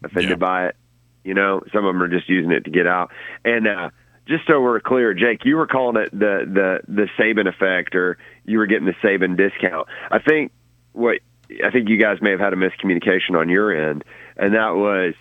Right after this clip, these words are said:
Speaker 1: you were saying they haven't had to pay top dollar for players like everybody else has because they have Nick Saban. And
Speaker 2: I
Speaker 1: the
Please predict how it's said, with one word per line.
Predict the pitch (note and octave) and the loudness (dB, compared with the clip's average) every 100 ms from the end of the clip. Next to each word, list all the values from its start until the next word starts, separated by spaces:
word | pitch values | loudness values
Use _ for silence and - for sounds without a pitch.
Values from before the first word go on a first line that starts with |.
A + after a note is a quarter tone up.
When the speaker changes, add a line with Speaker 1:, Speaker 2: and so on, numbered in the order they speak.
| _ _ _ _ _ _ _ | _ _ _ _ _ _ _
Speaker 1:
you | G#2 C#3 G#3+ | 0 2 2
were | D3 - | 0 2
saying | A#2 G#2+ G2 F2+ - _ - | 2 2 0 -2 -6 _ -2
they | G#2+ C#3 A#2+ | 0 2 2
haven't | C#3 C#3+ C#3 | 0 2 2
had | A2+ G#2 | 2 0
to | F#2 | -2
pay | G#2 F#2+ | 0 -2
top | F#2 G2 G2+ | 0 -2 -2
dollar | F#2+ G2 G2 D#2 | -2 -2 -2 -4
for | - - | -4 -2
players | F2 F2+ - - - - _ _ _ _ - | 0 0 -2 -6 -14 -16 _ _ _ _ -10
like | G#2 A2+ | 0 2
everybody | A#2 G2 A#2 G2+ F#2 F2 D#2+ | 2 2 0 2 0 0 0
else | D#2 - - _ _ _ _ _ _ | -2 -4 -12 _ _ _ _ _ _
has | D#2+ D2+ - - _ _ _ - | -8 -6 -8 -16 _ _ _ -10
because | G2 G#2+ F#2+ | 0 0 2
they | G2 | 0
have | F#2 E2+ | 0 -2
Nick | D#2+ - | -6 -2
Saban. | F#2+ F2+ D2+ - _ | 0 0 -4 -10 _
And | - | 0
Speaker 2:
I | |
Speaker 1:
the | D#3+ | 4